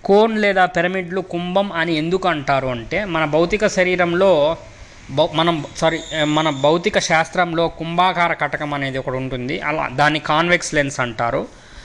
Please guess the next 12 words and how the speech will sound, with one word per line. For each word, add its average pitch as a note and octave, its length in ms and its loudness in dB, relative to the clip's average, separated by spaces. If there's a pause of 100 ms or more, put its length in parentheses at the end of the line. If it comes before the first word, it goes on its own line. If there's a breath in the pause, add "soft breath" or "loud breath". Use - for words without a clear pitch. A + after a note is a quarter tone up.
(640 loud breath)
ఆ D#3+ 100 6
కాన్వెక్స్ G3+ 600 0
లెన్స్ F#3 600 0 (260)
ఏం F3+ 300 2
చేస్తాయి F3 460 4
అంటే B2 300 -4
దానిపైన D#3+ 500 0
పడినటువంటి E3+ 680 0
కాంతిని E3 760 -2 (500 loud breath)
ఒకానొక G3 500 2
బిందువు F3 380 2
దగ్గర D#3 680 0